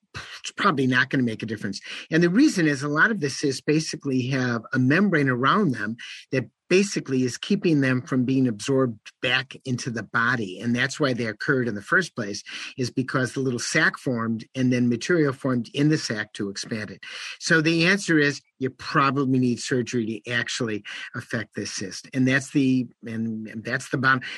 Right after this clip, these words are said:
that's the bottom line answer. It's not infected, so an antibiotic is not gonna work. And once again, you could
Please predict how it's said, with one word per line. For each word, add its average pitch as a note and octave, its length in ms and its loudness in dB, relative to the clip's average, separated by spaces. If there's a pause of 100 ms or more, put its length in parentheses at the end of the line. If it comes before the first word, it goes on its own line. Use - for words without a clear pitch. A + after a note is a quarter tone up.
that's G3+ 220 4
the G3 80 2
bottom D3+ 300 4
line C#3 180 2
answer. B2+ 260 -2 (220)
It's - 140 -4
not D#3+ 200 6
infected, E3 540 0
so D3+ 160 0
an C3+ 60 4
antibiotic C#3 640 0
is C3 180 -4
not B2 300 0
gonna C#3 160 0
work. A2 260 -4 (300)
And C#3 180 2
once D#3 220 2
again, C#3 240 0
you D3+ 100 0
could F3 160 -2